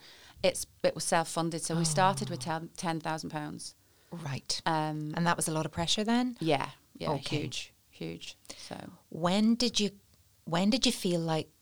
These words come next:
Speaker 2: "You know what, Ellen, we're getting somewhere. We've made it. We've done something." What happened? Do you remember a eureka moment?
Speaker 1: The, there's been a few that probably jump out.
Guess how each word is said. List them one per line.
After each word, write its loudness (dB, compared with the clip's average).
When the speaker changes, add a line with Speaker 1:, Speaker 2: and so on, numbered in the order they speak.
Speaker 2:
"You -2
know 0
what, -2
Ellen, -2
we're -2
getting -4
somewhere. -4
We've -4
made 0
it. -6
We've -10
done 0
something." -4
What -2
happened? -4
Do -4
you -2
remember -2
a -4
eureka -4
moment? 2
Speaker 1:
The, -2
there's 4
been 0
a 0
few 0
that 2
probably 0
jump -2
out. 0